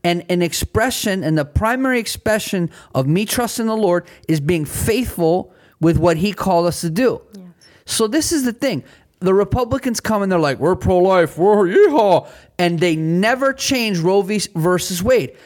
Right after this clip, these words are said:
Speaker 1: Now we have the most left president. This guy is left of Obama. He's left of Hillary Clinton. This guy is, in my opinion, he's delusional. And under this situation, Roe versus Wade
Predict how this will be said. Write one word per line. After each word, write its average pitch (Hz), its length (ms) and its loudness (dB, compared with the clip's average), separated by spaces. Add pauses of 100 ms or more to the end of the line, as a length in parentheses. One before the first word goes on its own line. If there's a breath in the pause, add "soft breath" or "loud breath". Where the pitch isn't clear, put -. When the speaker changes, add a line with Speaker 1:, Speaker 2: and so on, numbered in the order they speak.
(200 loud breath)
Speaker 1:
Now 226 480 2
we 202 240 -2
have 214 240 -2
the 190 100 -2
most 214 440 0
left 202 600 -2 (320 soft breath)
president. 202 680 -2 (340 soft breath)
This 285 220 0
guy 269 280 -4
is 170 160 -2
left 185 460 0
of 202 120 -2
Obama. 208 640 0 (640)
He's 233 240 0
left 247 380 -2
of 208 80 -2
Hillary 226 400 0
Clinton. 202 340 -2
This 220 160 -2
guy - 260 -4
is, - 300 -6 (220)
in 202 100 0
my 214 160 0
opinion, 233 400 -2
he's 185 160 -2
delusional. 185 840 0 (400 loud breath)
And 190 200 -4
under 247 340 0
this 254 500 0 (320 soft breath)
situation, 196 880 -2 (300 soft breath)
Roe 190 340 4
versus 208 500 -2
Wade 151 380 0